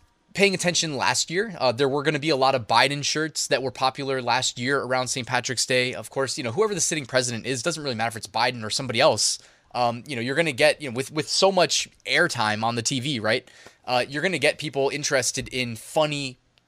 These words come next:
X shirts where X can just be insert the president's name or insert public figure's name if we have the rights to, you know, use them in our designs and whatnot. Uh, so it makes a lot of sense here that the Biden t-shirt, you know, they got a funny spin on it and whatnot, kind of poking fun at him. They got the green beer,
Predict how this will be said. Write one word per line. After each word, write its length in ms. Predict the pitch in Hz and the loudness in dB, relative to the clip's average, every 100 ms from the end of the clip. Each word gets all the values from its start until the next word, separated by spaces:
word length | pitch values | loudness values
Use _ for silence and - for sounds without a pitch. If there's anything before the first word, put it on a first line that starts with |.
| - | 0
X 460 | 131 - - - - | 0 2 0 0 0
shirts 460 | - 139 104 - | 2 2 2 -2
where 200 | 123 - | -2 0
X 200 | 131 - | 0 -2
can 120 | - | -6
just 160 | 117 - | -6 -4
be 160 | 120 107 | -6 -6
insert 300 | 123 120 101 | -4 -4 -4
the 60 | |
president's 420 | - 117 107 104 | 0 0 -2 -6
name 260 | 120 117 113 | -4 -2 -2
or 160 | 113 117 | -6 -6
insert 360 | 135 - 147 | -6 -4 -4
public 320 | - 160 165 | -4 -6 -6
figure's 360 | - 220 160 110 | -6 -4 -2 -2
name 280 | 110 107 110 - _ - | -2 -2 -6 -18 _ -16
if 100 | 120 | -4
we 60 | 143 | 0
have 140 | 131 | 0
the 100 | 127 | 2
rights 280 | 120 117 - | 0 0 -4
to, 220 | - 117 - | -4 -6 -8
you 100 | 117 | -10
know, 60 | |
use 220 | 104 131 123 | -8 -8 -4
them 160 | 117 | -2
in 80 | 107 | -2
our 100 | 104 | -4
designs 460 | 98 104 107 101 98 | -4 -4 -4 -6 -10
and 80 | |
whatnot. 280 | 95 78 82 _ - - - _ - | -12 -12 -16 _ -20 -20 -20 _ -2
Uh, 140 | 131 | 0
so 140 | - 156 | 2 2
it 60 | |
makes 160 | 175 175 | 2 4
a 40 | |
lot 80 | 156 | 2
of 60 | 131 | 2
sense 240 | 143 - | 0 0
here 180 | 143 135 | 2 2
that 180 | 117 - | 0 -2
the 220 | 107 104 - - _ - | -4 -6 -14 -20 _ 0
Biden 300 | 123 147 135 | 6 6 4
t-shirt, 460 | - 131 139 127 120 | -4 -2 0 0 -2
you 60 | |
know, 100 | 110 | -2
they 80 | 110 | 0
got 100 | 113 | 0
a 40 | |
funny 280 | 104 143 139 | 0 0 0
spin 280 | 113 - 123 | 0 0 0
on 160 | 117 117 | 0 -2
it 100 | - | -6
and 80 | |
whatnot, 380 | 113 107 110 107 _ _ - | -6 -4 -4 -4 _ _ 0
kind 140 | 131 | 0
of 60 | - | 2
poking 260 | 127 123 | 0 0
fun 200 | - 117 | 0 2
at 80 | 110 | 2
him. 200 | 117 113 | 0 0
They 60 | 117 | 0
got 140 | 120 | 0
the 80 | 127 | -2
green 380 | 120 139 143 123 | -6 -6 -6 -6
beer, 360 | 120 127 117 | 0 0 0